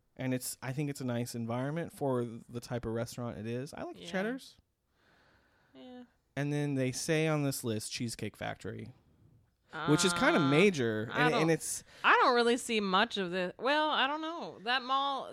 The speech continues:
Speaker 2: th-, that mall that's over here really draws a big crowd.
Speaker 1: You know why? I think that th-, the Cheesecake Factory would go there because I think it would at-, attract a lot of tourists. That's
Speaker 2: Yeah.
Speaker 1: why I think it would go there.
Speaker 2: I wonder what will go in the place where the Dick's Last Resort used to be.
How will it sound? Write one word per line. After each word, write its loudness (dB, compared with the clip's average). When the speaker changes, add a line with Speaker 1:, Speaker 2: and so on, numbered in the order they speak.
Speaker 2:
th-, -6
that -6
mall 2
that's -4
over -4
here -6
really -4
draws -4
a -14
big -12
crowd. -12
Speaker 1:
You 0
know 6
why? 4
I 2
think -6
that -2
th-, -14
the -6
Cheesecake -4
Factory -4
would -8
go -2
there -2
because -10
I -6
think -10
it -8
would -6
at-, -10
attract -8
a -10
lot -6
of -14
tourists. -14
That's -10
Speaker 2:
Yeah. -12
Speaker 1:
why -4
I -8
think -14
it -10
would -10
go -10
there. -14
Speaker 2:
I -8
wonder 0
what 4
will 6
go 4
in 0
the -2
place -4
where -4
the -8
Dick's -8
Last -4
Resort -6
used -10
to -12
be. -10